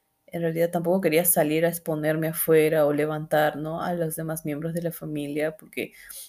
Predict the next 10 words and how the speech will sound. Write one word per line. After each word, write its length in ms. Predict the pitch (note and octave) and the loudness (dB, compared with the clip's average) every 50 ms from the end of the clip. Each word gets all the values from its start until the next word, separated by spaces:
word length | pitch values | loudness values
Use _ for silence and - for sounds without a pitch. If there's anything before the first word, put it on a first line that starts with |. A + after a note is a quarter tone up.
| - _ _ _ | -20 _ _ _
fue 220 | - - G#3+ A3+ A3+ | -2 2 4 4 4
muy 160 | A#3+ B3+ B3 | 4 2 2
rápido, 480 | B3 A3 B3 B3 - F3 C#3+ C#3 C#3+ - | 4 2 2 2 0 -2 -2 -2 -4 -4
fue 120 | - F#3+ | -4 -4
como 120 | A#3 A#3+ | -2 0
que 60 | G3 F#3+ | 0 0
esa 140 | G3 A#3 | 2 2
mujer 500 | A3 F3+ E3 F3 G3 G3+ G3+ G#3 G#3 - _ _ _ _ | 0 0 0 0 2 2 2 0 -2 -8 _ _ _ _
se 140 | - - E3 | -10 -8 -6
acercó, 580 | D#3+ E3 D3+ D#3+ D#3+ D#3+ G#3 G#3+ A#3 C4 - | -4 -2 -2 -2 -2 2 2 4 4 2 0